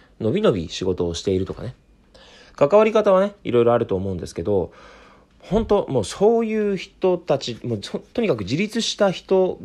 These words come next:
が、だけを集めたコミュニティをね、作ります。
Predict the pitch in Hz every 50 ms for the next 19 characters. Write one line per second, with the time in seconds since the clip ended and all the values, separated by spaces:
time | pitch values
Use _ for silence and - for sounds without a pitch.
0 | 131 131 196 220 233 - - - _ _ _ _ _ _ _ _ _ _ _ -
1 | 135 147 151 160 - 254 233 156 85 - - - - - - - 110 107 98 85
2 | - 82 82 78 - 104 104 101 101 101 95 85 - 101 98 90 95 95 95 -
3 | _ _ _ _ _ _ _ _ _ - - - 127 113 110 101 95 90 - -
4 | - - _